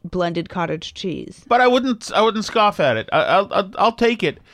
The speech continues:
Speaker 2: I do think ricotta is highly underutilized. I mean, you could use ricotta in everything, right?
Speaker 1: Love
Speaker 2: It's, it just,
Speaker 1: ricotta.
Speaker 2: it, it, am I missing it? It's just simply milk fat, right?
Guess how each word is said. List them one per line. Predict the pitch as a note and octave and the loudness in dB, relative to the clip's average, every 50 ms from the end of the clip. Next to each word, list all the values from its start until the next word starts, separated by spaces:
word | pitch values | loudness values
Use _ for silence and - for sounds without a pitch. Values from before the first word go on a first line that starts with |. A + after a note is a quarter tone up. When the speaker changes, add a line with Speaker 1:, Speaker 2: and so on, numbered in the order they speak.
| - - - - - | -20 -20 -20 -8 0
Speaker 2:
I | - E3+ G3 | 2 2 2
do | F#3 B3 D4+ | 4 2 0
think | D#4 E4 A3 | 0 0 0
ricotta | D3+ B2 - - - C#3 E3 C#3+ | 0 -2 -2 2 2 4 4 4
is | E2 G2 | 0 0
highly | - - - - F3+ G#3+ A3+ G3+ E3 C#3 - - - | -4 -6 -4 -2 0 0 2 2 0 -2 -2 -2 -2
underutilized. | C#3 C#3 C#3 B2+ B2 A#2 A2 A#2+ D3 E3 F3 D#3 A#2+ F#2 F2+ F2+ F2+ G2+ - - - | 0 0 0 0 -2 -4 -2 -2 -2 0 0 0 -2 -2 -6 -10 -16 -20 -14 -6 -4
I | C#3+ | 0
mean, | D3 D3 C#3+ C#3+ | 0 0 0 -2
you | C#3 - F3 | -4 -6 -6
could | - A#3+ G3+ | -6 -6 -4
use | A3+ A3+ A#3 | -4 -6 -6
ricotta | A#3 - - G3+ F#3 F#3 G3+ F#3 | -8 -8 -2 0 0 0 0 -2
in | - E3 D3 | -2 -2 0
everything, | B2+ C#3 F3+ C#4+ D4 - - G#2+ G2+ - - | 0 -2 -2 -4 -8 -6 -6 -8 -8 -8 -8
right? | - E3 - - | -6 -4 -2 0
Speaker 1:
Love | G3 G3 F3 F3 | 0 0 0 0
Speaker 2:
It's, | F3+ F3 | -2 -2
it | - F#3+ | -2 -2
just, | - - | -2 -2
Speaker 1:
ricotta. | - - - - | -2 -4 -6 -4
Speaker 2:
it, | - G#3 - - | -4 -4 0 0
it, | G3+ E3 - _ - | -2 -2 -4 _ -2
am | F3+ F3+ F#3 | 0 2 2
I | A3 A#3+ | 2 2
missing | A3 A3 G#3+ - A#3+ A#3+ | 2 0 0 -2 0 0
it? | C4 C4 B3+ | 0 0 -2
It's | - - F3 - - | -2 -4 -4 -4 -4
just | - A#3 G#3 - | -4 -4 -2 0
simply | - A3+ A3 G#3 F#3+ D#3+ C#3+ B2 C#3 - _ _ _ _ _ _ _ _ _ _ _ _ | 0 -2 0 0 0 -2 -2 -2 -6 -8 _ _ _ _ _ _ _ _ _ _ _ _
milk | - E3+ A3+ B3+ B3 - | 0 2 2 2 0 0
fat, | - G#2+ F#2+ - | -2 -2 -2 0
right? | - - F#3+ D4 | 0 0 0 -2